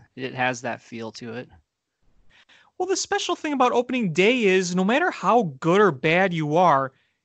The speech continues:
Speaker 2: you come in with that clean slate feeling. I mean, even in twenty twelve, when we knew the Cubs were gonna be terrible, I remember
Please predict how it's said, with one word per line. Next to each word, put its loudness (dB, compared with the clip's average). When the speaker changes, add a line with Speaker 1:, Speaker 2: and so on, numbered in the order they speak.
Speaker 2:
you -2
come -2
in -2
with -4
that -2
clean -8
slate -6
feeling. -2
I -6
mean, -10
even -6
in -4
twenty -2
twelve, 0
when -2
we 0
knew -2
the 0
Cubs -8
were -8
gonna -4
be -8
terrible, -2
I 0
remember 0